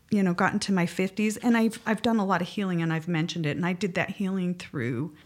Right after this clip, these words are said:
psychedelics. And I don't know if I could be here and be as happy as I am right now and have the relationships that I have with my children right now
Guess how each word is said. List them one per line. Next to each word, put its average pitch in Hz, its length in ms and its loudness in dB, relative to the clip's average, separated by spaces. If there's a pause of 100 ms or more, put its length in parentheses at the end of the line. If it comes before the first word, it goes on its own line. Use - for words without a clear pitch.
(420)
psychedelics. - 800 -4 (540)
And 196 200 0
I 214 140 4
don't 220 280 2
know 190 720 0
if 180 320 -4
I 170 200 -2
could 170 520 -4 (220)
be 190 180 0
here 170 600 -2 (920)
and 196 160 4
be 226 160 4
as 190 120 0
happy 196 380 -4
as 208 140 -4
I 220 80 0 (100)
am 220 260 0
right 220 180 -4
now 208 320 0 (680)
and 190 160 4
have 190 200 -2
the 190 100 0
relationships 180 840 0
that 180 180 0
I 175 80 2
have 180 260 -4
with 190 220 -4
my 175 160 2
children 202 560 -2
right 214 240 -2
now 208 360 -2